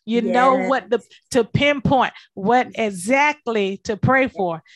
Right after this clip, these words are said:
Speaker 1: So you
Speaker 2: Yes.
Speaker 1: keep going to the doctor and keep your primary care. And like she said, they can go back and have history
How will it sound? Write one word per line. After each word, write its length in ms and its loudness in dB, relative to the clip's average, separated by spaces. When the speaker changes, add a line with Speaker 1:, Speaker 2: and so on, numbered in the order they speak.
Speaker 1:
So 160 -4
you 160 -2
Speaker 2:
Yes. 100 -14
Speaker 1:
keep 260 -2
going 260 -2
to 100 -4
the 140 0
doctor 640 0
and 440 0
keep 240 -2
your 120 0
primary 560 0
care. 440 0
And 140 -8
like 200 -2
she 120 -8
said, 260 -4
they 140 -2
can 220 -10
go 180 2
back 440 0
and 180 -4
have 240 0
history 760 -2